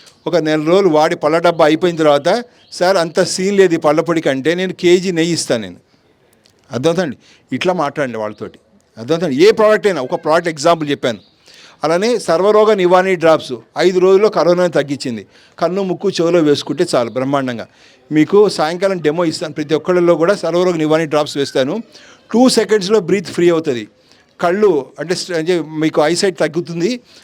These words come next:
నిద్ర బాగా పడుతుంది, చెవిలో వేసుకుంటే బాడీ వేడి తగ్గుతుంది. సూపర్ డూపర్ హిట్ ప్రోడక్ట్. ఒక్క ఆ ప్రోడక్ట్ తోటి మీరు ఆ పదివేలు సంపాదించుకోవచ్చు మీరు. అసలు ఒక్క ఆ ప్రోడక్ట్ తోటి ఒక పదివేలు సంపాదించుకోవచ్చు.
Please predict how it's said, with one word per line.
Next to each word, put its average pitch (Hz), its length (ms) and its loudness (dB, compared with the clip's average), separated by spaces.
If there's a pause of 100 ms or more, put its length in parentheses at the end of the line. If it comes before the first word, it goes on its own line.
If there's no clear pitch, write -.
(120)
నిద్ర 160 240 0
బాగా 165 320 2
పడుతుంది, 139 580 -6 (340)
చెవిలో 190 160 6
వేసుకుంటే 185 340 2
బాడీ 156 380 0
వేడి 160 320 -2
తగ్గుతుంది. 147 540 -2 (260)
సూపర్ 202 480 0
డూపర్ 180 460 -2
హిట్ 165 280 -8
ప్రోడక్ట్. 147 360 -2 (380)
ఒక్క - 340 -2
ఆ 185 260 2
ప్రోడక్ట్ 196 440 0
తోటి 202 160 0
మీరు 190 160 2
ఆ - 20 4
పదివేలు 160 360 -2
సంపాదించుకోవచ్చు 135 680 -4
మీరు. 104 120 -8
అసలు 98 180 -14 (1300)
ఒక్క - 240 -4
ఆ 175 260 0
ప్రోడక్ట్ 202 340 -2
తోటి 214 160 -2
ఒక 202 220 -4
పదివేలు 180 440 -2
సంపాదించుకోవచ్చు. 147 800 -6